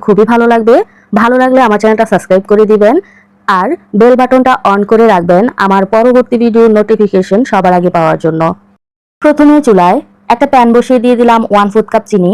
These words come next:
চিনিটাকে অল্প আঁচে এভাবেই রেখে দিবেন, নাড়াচাড়া করবেন না। যখন এটা মেল্ট হয়ে সাইড থেকে এরকম কালার আসা শুরু করবে, তখন এটাকে নেড়ে চেড়ে চিনিটা মেল্ট করে নিতে হবে।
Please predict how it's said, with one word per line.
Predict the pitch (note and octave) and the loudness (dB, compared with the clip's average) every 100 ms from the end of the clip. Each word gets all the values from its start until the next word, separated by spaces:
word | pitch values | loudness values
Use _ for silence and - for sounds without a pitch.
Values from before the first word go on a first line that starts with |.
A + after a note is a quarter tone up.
| D4+ _ _ _ | -4 _ _ _
চিনিটাকে | C#4+ C#4 C4 C4 A3+ | 0 2 2 0 0
অল্প | A#3 B3+ | 0 0
আঁচে | B3 A#3+ | 0 0
এভাবেই | G#3 G#3 A#3 | 0 2 2
রেখে | A#3+ A#3 | 2 0
দিবেন, | A#3+ A#3+ | 2 2
নাড়াচাড়া | A3+ A3+ A#3 A3+ | 2 2 0 0
করবেন | F#3+ F3 F3 | 0 0 0
না। | G3 E4 _ _ - | -2 -4 _ _ -4
যখন | A#3+ C4 | -2 0
এটা | B3+ B3 | 0 2
মেল্ট | G#3+ G#3 A3+ | 2 0 2
হয়ে | G#3 C#4 - _ _ _ | 2 2 -2 _ _ _
সাইড | - A3 A3 | -4 -4 -2
থেকে | A#3 B3+ | 0 2
এরকম | B3 B3 A3+ | 2 0 0
কালার | F3 F3+ | 0 0
আসা | F#3+ G#3+ | 0 0
শুরু | A#3+ A#3+ | 0 2
করবে, | A#3 A3+ D#4 E4+ | 2 2 0 0
তখন | G#3+ A#3+ | -2 0
এটাকে | A#3+ B3 A#3+ | 0 0 2
নেড়ে | A#3+ B3 | 2 2
চেড়ে | A3+ F3 G#3+ D#4 _ _ _ _ _ | 2 2 0 -2 _ _ _ _ _
চিনিটা | C4 B3 A#3+ B3+ C#4+ | 0 2 2 2 2
মেল্ট | G#3 G3 - | 2 0 0
করে | A3+ A#3 | 0 2
নিতে | A#3+ A#3 | 0 -2
হবে। | G#3+ A#3+ | 0 0